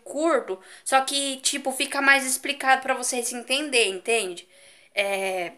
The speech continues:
eu quero saber se vocês estão gostando. Eu acho que algumas pessoas gostam do natural, né?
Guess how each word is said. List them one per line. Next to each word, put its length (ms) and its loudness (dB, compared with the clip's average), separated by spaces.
eu 220 0
quero 220 4
saber 260 4
se 100 2
vocês 300 2
estão 260 0
gostando. 340 2
Eu 60 8
acho 180 4
que 60 4
algumas 280 4
pessoas 300 2
gostam 300 4
do 100 -4
natural, 560 4
né? 180 0